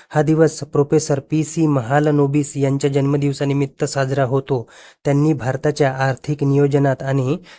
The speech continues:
सांख्यिकी विकासात महत्त्वाचे योगदान दिले. त्यांना भारतीय सांख्यिकीचे जनक म्हणूनही ओळखले जाते. या दिवशी सांख्यिकीचे महत्त्व समजवण्यासाठी विविध कार्यक्रम आयोजित केले जातात. ओके,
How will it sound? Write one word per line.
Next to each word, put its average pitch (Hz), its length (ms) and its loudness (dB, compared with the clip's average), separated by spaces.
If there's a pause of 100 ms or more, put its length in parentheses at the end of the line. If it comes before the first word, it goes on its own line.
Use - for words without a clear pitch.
(140)
सांख्यिकी 147 520 -2
विकासात 139 540 -2
महत्त्वाचे 135 540 -2
योगदान 131 500 -2
दिले. 127 380 -2 (320)
त्यांना 147 300 2
भारतीय 131 500 -2
सांख्यिकीचे 143 640 -2
जनक 139 320 2
म्हणूनही 139 500 0
ओळखले 135 420 -2
जाते. 123 420 -4 (280)
या 143 140 2
दिवशी 143 360 0
सांख्यिकीचे 139 640 -2
महत्त्व 135 360 0
समजवण्यासाठी 139 920 -2 (280)
विविध 143 340 0
कार्यक्रम 143 600 2
आयोजित 139 380 0 (100)
केले 139 240 2
जातात. 131 340 0 (360)
ओके, 165 480 0